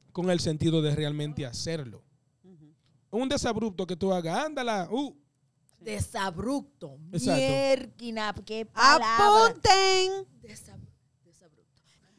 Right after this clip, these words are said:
Speaker 2: Que yo no pago suscripción, pero en diciembre sí.
Speaker 1: En diciembre sí.
Speaker 2: Sí, porque en mi casa se baila, eh, con la música de YouTube,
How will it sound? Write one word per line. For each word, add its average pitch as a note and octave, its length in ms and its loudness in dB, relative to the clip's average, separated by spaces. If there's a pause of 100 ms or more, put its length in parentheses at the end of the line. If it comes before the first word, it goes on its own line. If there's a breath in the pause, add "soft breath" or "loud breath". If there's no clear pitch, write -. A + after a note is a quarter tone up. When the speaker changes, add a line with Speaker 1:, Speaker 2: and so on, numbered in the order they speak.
(140)
Speaker 2:
Que B3 180 2
yo B3 180 2
no C4 100 -2
pago C4+ 200 0
suscripción, C#4 640 -4
pero A3+ 180 0
en A3 80 -2
diciembre G#3 400 -6
sí. C4+ 260 -6 (760)
Speaker 1:
En E3+ 80 -16
diciembre F3+ 320 -8
sí. D#3+ 240 -10
Speaker 2:
Sí, C4 160 -4
porque G#3 400 0
en G3+ 180 -6
mi G#3+ 100 -6
casa G#3+ 280 -4
se A#3 160 -6
baila, G#3+ 400 -2
eh, G#3 100 -6
con G3+ 180 -8
la G3 80 -4
música G3 360 -8
de A3+ 120 -6
YouTube, A3+ 320 -10